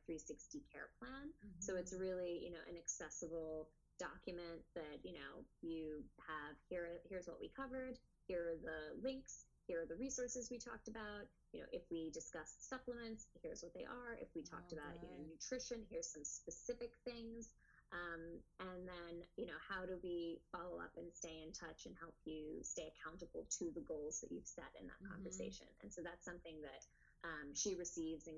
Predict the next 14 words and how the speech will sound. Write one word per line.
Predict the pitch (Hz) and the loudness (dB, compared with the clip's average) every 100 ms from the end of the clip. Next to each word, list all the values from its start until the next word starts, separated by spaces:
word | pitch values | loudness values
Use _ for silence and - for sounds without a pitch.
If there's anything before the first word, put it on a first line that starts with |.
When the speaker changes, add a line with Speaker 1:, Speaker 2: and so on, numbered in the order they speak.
| - | -6
Speaker 1:
can | 165 | -2
utilize | 156 160 170 151 147 151 - - - - 170 | 0 0 0 -2 -4 -6 -8 -18 -20 -4 0
going | 165 156 - | 2 0 -4
forward. | 160 - - - - - | -2 0 -2 -4 -6 -8
Um, | 165 156 147 143 135 - - | -6 -6 -4 -6 -6 -8 -6
and | 170 156 - 190 | -2 -4 -2 -2
it's, | 185 - - | -2 -6 -6
it's | - - | -6 0
funny | 240 220 180 | 2 2 0
because | 175 175 165 160 - 175 | -2 0 0 0 -2 -2
I | 175 | -2
don't | 185 185 | -2 -4
think | 170 | -4
I've | 160 | -6